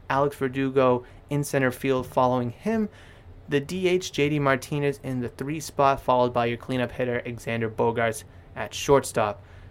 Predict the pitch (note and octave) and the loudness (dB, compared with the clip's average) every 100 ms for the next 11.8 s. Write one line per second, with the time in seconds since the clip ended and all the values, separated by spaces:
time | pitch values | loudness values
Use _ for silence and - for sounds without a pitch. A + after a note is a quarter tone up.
0 | - C#3 C3+ C#3+ C3+ C#3+ D3 D#3 C3+ A#2+ | 0 2 6 6 6 6 6 6 4 2
1 | A2+ B2+ B2+ A#2 A#2 C3+ C#3+ C#3+ C#3 B2+ | 4 4 2 0 0 2 2 0 2 2
2 | A#2+ A#2+ E3 F#3+ - C3 C3 B2 A#2+ C3+ | 4 2 2 0 2 2 4 2 2 -2
3 | B2+ A#2+ B2 B2 C3 B2 A#2 - - - | -2 0 -2 0 0 0 0 -12 -20 -6
4 | G3+ G3+ F#3 F3 D#3+ - D#3+ D#3+ D#3 D#3 | -2 -2 0 -2 -4 0 4 4 2 -4
5 | - C#3 C#3 B2+ B2 B2 C#3 C3+ C3+ - | -8 -4 0 2 2 2 4 4 4 -2
6 | - - - A#2+ A#2 A#2 A#2 A2+ A#2 B2 | -18 -8 0 2 2 0 -2 0 4 4
7 | A#2+ A#2+ A#2+ A2+ A2 B2 A#2+ A2+ A2+ A2+ | 2 0 0 0 0 0 0 2 0 0
8 | A2 - C#3 C#3 C#3 C#3 A#2 A2+ - C3 | -4 2 2 2 -2 0 0 0 0 0
9 | B2 A#2+ A#2+ B2 C3 B2 - - - A3 | -2 0 0 -2 -4 -2 -2 -2 0 2
10 | G3+ - E3 D#3 D#3 - - - - - | 2 0 0 2 0 -6 -20 -20 -20 -20
11 | - - - - E3+ D#3+ D#3+ C#3+ | -20 -20 -20 -8 -2 0 0 -4